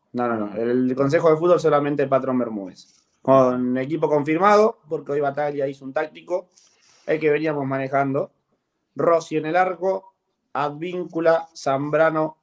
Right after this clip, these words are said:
Speaker 1: Ávila y Frank Fabra. Mitad de cancha para Medina, Campuzano, Ramírez, Romero, Ezequiel Ceballos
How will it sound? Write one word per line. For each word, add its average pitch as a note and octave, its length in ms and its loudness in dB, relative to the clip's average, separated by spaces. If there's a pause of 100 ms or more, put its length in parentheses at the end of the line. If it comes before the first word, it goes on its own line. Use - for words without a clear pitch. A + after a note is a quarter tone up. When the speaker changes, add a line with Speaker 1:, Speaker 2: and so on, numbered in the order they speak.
Speaker 1:
Ávila D#3 640 0
y C#3+ 100 -8
Frank D3+ 360 -2
Fabra. F#3 520 2 (540)
Mitad C#3+ 280 -2
de D3 100 -2
cancha D#3 320 -4
para C#3 200 -2
Medina, E3+ 600 -6 (280)
Campuzano, F3+ 960 -2 (420)
Ramírez, G3 880 -2 (760)
Romero, G#3 720 2 (500)
Ezequiel E3+ 640 -4
Ceballos F3+ 680 -2